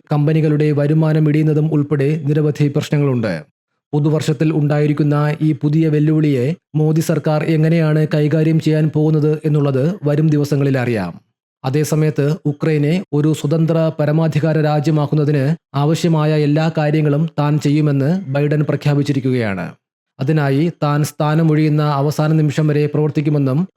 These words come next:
റഷ്യയ്ക്കുമേൽ ഏർപ്പെടുത്തിയിട്ടുള്ള ഉപരോധത്തെക്കുറിച്ച് വിശദീകരിക്കുന്നതിനിടയിൽ ബൈഡൻ പറയുകയുണ്ടായി. ഉക്രൈനെ സഹായിക്കുന്നത് തുടരണമെന്ന് ആഗ്രഹിക്കുന്ന ഡെമോക്രാറ്റുകളും റിപ്പബ്ലിക്കൻസും ധാരാളമായി ഉണ്ട് എന്നതിനാൽ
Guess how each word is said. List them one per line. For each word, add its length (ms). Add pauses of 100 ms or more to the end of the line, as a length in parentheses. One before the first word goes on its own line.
റഷ്യയ്ക്കുമേൽ 720
ഏർപ്പെടുത്തിയിട്ടുള്ള 920
ഉപരോധത്തെക്കുറിച്ച് 800 (320)
വിശദീകരിക്കുന്നതിനിടയിൽ 920 (240)
ബൈഡൻ 420
പറയുകയുണ്ടായി. 760 (500)
ഉക്രൈനെ 520
സഹായിക്കുന്നത് 840
തുടരണമെന്ന് 840
ആഗ്രഹിക്കുന്ന 920
ഡെമോക്രാറ്റുകളും 840
റിപ്പബ്ലിക്കൻസും 680 (280)
ധാരാളമായി 720
ഉണ്ട് 280
എന്നതിനാൽ 600